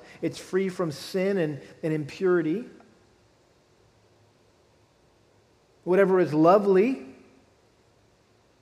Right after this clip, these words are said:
that which is admirable or agreeable to behold or consider, it,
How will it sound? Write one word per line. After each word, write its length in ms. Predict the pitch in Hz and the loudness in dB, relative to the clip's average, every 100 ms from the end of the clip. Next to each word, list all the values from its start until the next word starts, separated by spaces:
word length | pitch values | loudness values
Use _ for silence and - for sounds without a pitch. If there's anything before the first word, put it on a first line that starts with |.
| _ _ _ _ _ _ _ | _ _ _ _ _ _ _
that 160 | 170 185 | -8 -6
which 160 | 180 | -4
is 240 | 185 143 - - | -4 -4 -8 -4
admirable 480 | 196 208 196 165 170 | 0 0 0 0 2
or 500 | 190 208 180 170 180 | 2 2 2 2 2
agreeable 1000 | 147 139 160 208 220 175 175 214 240 - - - | -2 -4 -2 2 4 4 4 4 0 -8 -20 -6
to 120 | 175 | -2
behold 500 | 175 160 180 175 190 | -2 0 2 2 2
or 80 | 185 | 0
consider, 460 | 165 135 170 202 | -4 -4 0 2
it, 280 | 180 175 - | 2 -2 -10